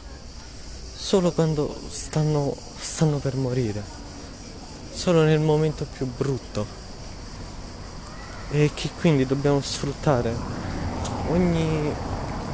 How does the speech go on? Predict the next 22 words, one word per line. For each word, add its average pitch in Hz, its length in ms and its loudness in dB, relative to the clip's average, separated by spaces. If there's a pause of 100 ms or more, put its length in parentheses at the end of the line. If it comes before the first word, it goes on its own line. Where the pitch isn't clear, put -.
ogni 170 420 8
giorno, 110 560 4 (300)
ogni 151 340 8
ora. 113 340 8 (680)
Non 175 100 4
dobbiamo 160 480 8 (1160)
stare 135 960 0 (400)
a 113 460 -2 (720)
passare 131 360 2
i - 20 0
pomeriggi 127 580 6
a 117 80 2
vedere 120 500 0 (220)
i 131 100 -4
TikTok, - 680 -2
cioè, 180 180 -2
lo 160 120 6
possiamo 175 340 6
pure 175 220 6
fare 110 440 -2 (760)
per 135 100 6
rilassarci, 123 960 2